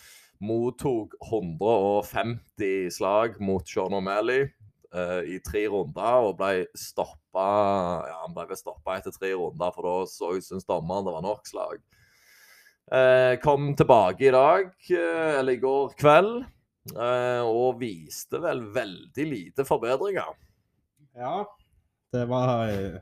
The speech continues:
Speaker 2: ikke det jeg hadde håpet på.
Speaker 1: Nei, altså, det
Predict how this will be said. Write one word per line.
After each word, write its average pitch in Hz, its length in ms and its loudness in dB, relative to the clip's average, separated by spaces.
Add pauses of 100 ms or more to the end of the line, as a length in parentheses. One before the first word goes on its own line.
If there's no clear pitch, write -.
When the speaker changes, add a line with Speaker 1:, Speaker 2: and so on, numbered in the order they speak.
Speaker 2:
ikke 98 240 -10
det 160 140 -2
jeg 170 80 -2
hadde 120 160 -2
håpet 165 320 0
på. 123 100 6 (360)
Speaker 1:
Nei, 139 600 2
altså, 120 880 -2 (240)
det 113 160 -2